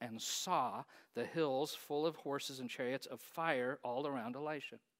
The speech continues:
As the enemy came down toward him, Elisha prayed to the Lord, "Strike this army with blindness." So he struck them with blindness as Elisha had asked. Elisha then told them, this is really hilarious, by the way,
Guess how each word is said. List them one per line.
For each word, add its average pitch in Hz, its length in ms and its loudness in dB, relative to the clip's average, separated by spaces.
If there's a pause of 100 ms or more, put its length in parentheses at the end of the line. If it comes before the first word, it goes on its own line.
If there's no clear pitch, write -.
(760)
As 135 120 2
the 135 100 4
enemy 175 220 4
came 185 280 4
down 175 240 10
toward 180 260 6
him, 165 160 4
Elisha 160 460 6
prayed 165 540 6
to 151 120 -2
the 175 120 2
Lord, 143 300 0 (460)
"Strike 175 380 8
this 180 180 6
army 170 240 8
with 143 160 2
blindness." 156 500 6
So 151 200 2
he 135 100 -4
struck - 320 4
them 160 160 0
with 143 140 -2
blindness 139 460 2
as 131 100 -4
Elisha 127 420 2
had 139 100 2
asked. 139 360 0 (840)
Elisha 190 400 12
then 175 200 8
told 190 280 8
them, 147 220 2
this 175 200 0
is 139 140 -4
really 160 240 4
hilarious, 139 480 6
by 131 180 2
the 123 100 0
way, 113 280 -2